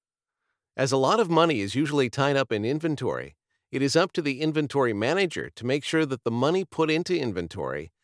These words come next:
is not lost due to excessive storage costs, obsolete or expired products, or bad handling practices.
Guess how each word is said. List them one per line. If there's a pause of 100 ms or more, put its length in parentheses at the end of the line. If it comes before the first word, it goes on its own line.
(160)
is
not
lost (240)
due
to
excessive
storage
costs, (380)
obsolete
or
expired
products, (440)
or
bad
handling
practices.